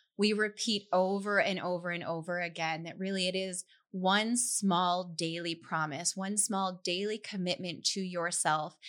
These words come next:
That commitment over time is what's going to lead you to change and then to truly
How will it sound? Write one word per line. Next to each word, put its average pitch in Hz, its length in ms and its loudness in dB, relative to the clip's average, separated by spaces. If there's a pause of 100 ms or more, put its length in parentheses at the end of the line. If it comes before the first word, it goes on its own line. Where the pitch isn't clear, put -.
(200)
That 190 380 6
commitment 196 720 -2
over 180 300 -2
time 180 580 0
is 208 260 0
what's - 220 -2
going 185 260 -4
to 202 160 -4
lead 196 380 -2
you 226 120 -6
to 208 160 -2
change 165 540 -2
and 180 180 0
then 175 180 -2
to 190 120 -2
truly 190 640 0